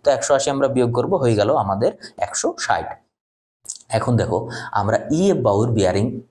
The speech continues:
শেষ করে ফেলছি। এখন আমরা যদি পুনরায় এটাকে যাচাই করতে যাই, তাহলে আমরা এফএ করতে পারি, তাহলে আমরা এফএ করি, এফএ বাহুর বিয়ারিং। তো এফএ বাহুর বিয়ারিং কি? পূর্ববর্তী বিয়ারিং একশো ষাট, তাই তো?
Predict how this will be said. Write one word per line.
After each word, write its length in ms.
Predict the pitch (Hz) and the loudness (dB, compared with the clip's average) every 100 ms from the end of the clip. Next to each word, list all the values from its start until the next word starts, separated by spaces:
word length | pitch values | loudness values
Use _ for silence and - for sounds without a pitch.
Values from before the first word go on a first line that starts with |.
| _ | _
শেষ 220 | - 113 | -4 -4
করে 180 | - 95 | -2 -4
ফেলছি। 440 | - 76 73 - - - - | -2 -4 -4 -8 -12 -16 -6
এখন 480 | 131 - 143 - - - | -4 0 0 -2 -8 -6
আমরা 280 | 98 110 | -2 2
যদি 240 | 120 127 127 | 2 2 0
পুনরায় 440 | 123 104 117 107 | 0 0 2 2
এটাকে 240 | 98 92 95 | 0 -2 0
যাচাই 320 | 87 - 123 | 0 0 -2
করতে 300 | 147 135 139 | -2 0 2
যাই, 240 | 107 98 - - - | 2 0 -8 -16 -6
তাহলে 240 | 107 117 | 0 2
আমরা 280 | 110 101 104 - | 2 2 0 0
এফএ 320 | 110 110 120 | 0 2 0
করতে 320 | - 107 110 | 2 0 0
পারি, 280 | 98 95 104 - _ _ _ _ _ _ _ _ _ _ _ _ _ - | 0 0 -2 -8 _ _ _ _ _ _ _ _ _ _ _ _ _ 0
তাহলে 260 | 107 110 | 2 4
আমরা 220 | 110 110 107 | 4 4 2
এফএ 300 | 120 120 143 | 2 4 2
করি, 400 | 131 123 135 - - - - | 2 2 2 -2 -8 -8 0
এফএ 440 | 170 180 - 156 | 2 2 2 4
বাহুর 280 | 135 107 104 | 6 4 4
বিয়ারিং। 440 | 104 95 101 151 | 4 4 2 0
তো 80 | - | 0
এফএ 280 | 139 165 180 | 0 2 2
বাহুর 220 | 175 175 | 2 2
বিয়ারিং 300 | 170 165 165 | 2 0 0
কি? 100 | 151 | -2
পূর্ববর্তী 580 | - 151 156 147 147 147 | 0 2 2 0 0 0
বিয়ারিং 500 | 127 127 135 143 123 | 2 4 4 2 0
একশো 640 | 117 - - 202 311 - - - - _ - | -2 -2 0 2 2 -2 -14 -20 -20 _ -8
ষাট, 520 | - - 87 80 - - - _ _ _ _ _ | -2 0 -2 -4 -12 -16 -20 _ _ _ _ _
তাই 120 | - | -2
তো? 360 | - 277 82 - | 2 2 2 -6